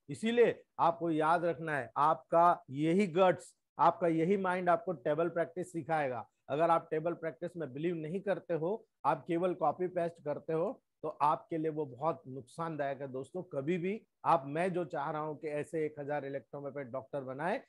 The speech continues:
जो अपने आप में perfect हो, बहुत मुश्किल है दोस्तों, ठीक है।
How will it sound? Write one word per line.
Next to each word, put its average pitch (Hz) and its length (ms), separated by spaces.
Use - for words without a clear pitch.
जो 160 100
अपने 220 380
आप 233 160
में 214 160
perfect 226 380
हो, 117 180
बहुत 147 180
मुश्किल 135 380
है 117 60
दोस्तों, 110 360
ठीक 135 280
है। 170 180